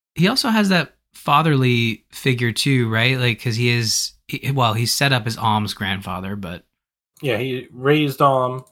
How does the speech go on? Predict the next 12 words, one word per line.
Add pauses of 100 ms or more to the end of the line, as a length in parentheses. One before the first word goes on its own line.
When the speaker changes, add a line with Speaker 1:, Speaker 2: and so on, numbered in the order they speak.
Speaker 2:
for
Rudolph,
you
know, (760)
because
Speaker 1:
Yeah.
Speaker 2:
Rudolph
had
to
become
the
villain.